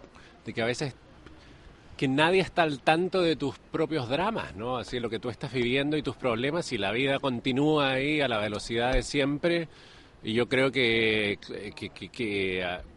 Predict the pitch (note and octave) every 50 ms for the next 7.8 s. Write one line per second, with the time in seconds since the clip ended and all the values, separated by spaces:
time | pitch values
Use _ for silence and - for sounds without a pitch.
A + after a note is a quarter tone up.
0 | - - - - - - - - - - B2 B2+ - - E3 D3+ C3 C3+ C#3+ D#3
1 | E3 D3+ A#2 A#2 A2 A2 - - C3+ B2 A2+ A2 A#2+ A#2 A2+ G#2+ G#2 G#2 E2 -
2 | - A2+ G#2 G2+ G2+ F#2+ F#2+ G2 G2+ G2 F2 - G2 E2+ E2+ E2 D#2+ - - F2+
3 | - G2+ F#2 A2 G#2+ G#2+ G2+ G2 - - - - - - G2 - - A2 G2 F#2
4 | F#2 - - - - G#2+ G2+ F#2 A2 A#2 - A#2+ A2+ - A#2 G#2 G#2+ A2 A#2+ C3
5 | B2+ C#3+ C#3 B2+ A2 G#2+ G2 - G#2+ A2 A#2 A2+ G2 B2 G#2 G2+ - - C3 B2+
6 | B2 - - D#3 C#3 - A#2 G2+ G2 - - C3+ B2 B2 C#3 D#3+ C#3 B2+ B2 G#2+
7 | G#2 A2 A#2 A2 A2+ G#2+ - - A2+ A#2 B2 C3+ D3 D3+ C#3+